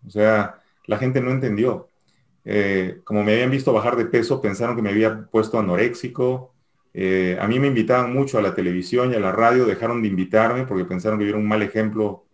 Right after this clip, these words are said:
¿no? Incluso los amigos ya no me invitaban porque yo no comía, pues yo iba a las fiestas, ahí me sentaba con la gente y bailaba y todo, pero como no comía, entonces debe estar enfermo, debe estar muriéndose.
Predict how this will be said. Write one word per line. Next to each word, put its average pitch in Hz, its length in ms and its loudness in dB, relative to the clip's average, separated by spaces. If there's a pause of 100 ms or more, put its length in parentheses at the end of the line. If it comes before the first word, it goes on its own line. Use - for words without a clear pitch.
(200)
¿no? 120 260 -8 (800)
Incluso 143 380 2
los 117 160 2
amigos 120 380 2
ya 110 60 0
no 123 80 -2
me 131 80 0
invitaban 120 400 2
porque 107 160 0
yo 110 80 0
no 123 100 -4
comía, 123 360 0
pues 87 140 -8
yo 107 60 -2
iba 131 120 4
a - 20 4
las 117 140 0
fiestas, 135 380 4
ahí 117 120 2
me 127 100 -2
sentaba 127 460 0
con 113 100 -2
la 104 100 -2
gente 131 380 -2
y - 20 2
bailaba 123 380 4
y 123 40 -2
todo, 135 240 2
pero 107 140 0
como 95 160 -4
no 117 140 0
comía, 139 400 4
entonces 101 420 -4
debe 98 140 -4
estar 101 160 -4
enfermo, 113 440 0
debe 98 120 -2
estar 104 160 -2
muriéndose. 113 600 -4